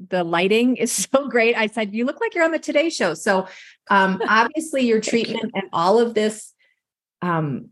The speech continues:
Speaker 1: wisdom that you have acquired is, you can see it in your own vitality and vibrancy. So that's really fun. Um,
Speaker 2: Thank you.
Speaker 1: and then just thank you for the work you're doing in the world, because I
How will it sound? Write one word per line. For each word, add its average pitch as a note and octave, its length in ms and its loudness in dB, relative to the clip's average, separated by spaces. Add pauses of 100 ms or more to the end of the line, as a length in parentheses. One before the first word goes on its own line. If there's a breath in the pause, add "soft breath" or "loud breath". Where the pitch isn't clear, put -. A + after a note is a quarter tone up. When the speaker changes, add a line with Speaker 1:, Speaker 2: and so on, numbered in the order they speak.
Speaker 1:
wisdom A3 480 4
that B3 100 2
you A#3+ 140 0
have B3 120 -2
acquired B3 540 2
is, F3+ 400 -4 (320)
you G3 220 -2
can A3 120 2
see B3 300 2
it F3 120 2
in F#3 120 2
your F3 160 2
own F3 140 0
vitality E3 560 2
and E3+ 100 -2
vibrancy. F3+ 480 0
So F#3+ 180 -2
that's E3+ 300 -2
really D3+ 280 0
fun. D3+ 400 -6 (420 soft breath)
Um, D#3+ 260 4
Speaker 2:
Thank C#3+ 160 -6
you. D#3+ 80 -12 (200)
Speaker 1:
and A#3 120 4
then C4+ 100 4
just - 200 -2
thank C4 240 2
you D#4 120 0
for C4 200 0
the G#3 280 -2
work G3 320 2
you're A3+ 80 0
doing G3 200 0
in F#3 60 0
the F3 80 0
world, F3+ 260 2
because F3+ 300 0
I G3 140 0